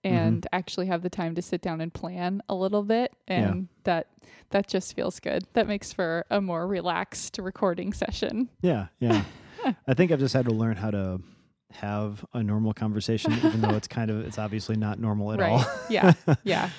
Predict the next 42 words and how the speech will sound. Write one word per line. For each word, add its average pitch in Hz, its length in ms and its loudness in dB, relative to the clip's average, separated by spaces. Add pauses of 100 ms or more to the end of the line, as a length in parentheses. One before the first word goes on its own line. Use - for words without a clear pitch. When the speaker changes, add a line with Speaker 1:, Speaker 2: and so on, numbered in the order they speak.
(480)
Speaker 1:
'Cause 117 120 0
at 123 120 0
first 127 200 6
it, 110 120 -2
it 120 120 -4
did 110 220 -2
feel 107 220 2 (100)
very 104 540 0
manufactured, 101 880 -4
but, 98 160 -4
Speaker 2:
Mm-hmm. 185 320 -8
Speaker 1:
but 101 160 -6
now 101 240 -4
it 95 80 -8
feels 117 320 -2 (160)
totally 139 240 0
normal. 127 300 -2 (100)
Speaker 2:
Yeah, 381 140 0 (180)
to 214 80 -4
have 185 140 -2
a 202 40 -6
conversation 180 640 -6
with 180 120 -8
these 185 180 -8
microphones 180 580 -6
in 185 120 -4
between 180 320 -6
us 214 260 -8
Speaker 1:
Mm-hmm. 139 220 6
Speaker 2:
and 170 100 4
to - 80 -18
be 190 80 -4
broadcasting 175 640 -4
it 170 60 -6
out 170 160 -4
to 180 160 -4
hundreds 175 480 -6
of 185 320 -4 (360)
people. 196 440 0
Speaker 1:
Sharing 104 380 0
our 101 160 -2
intimate, 107 320 -4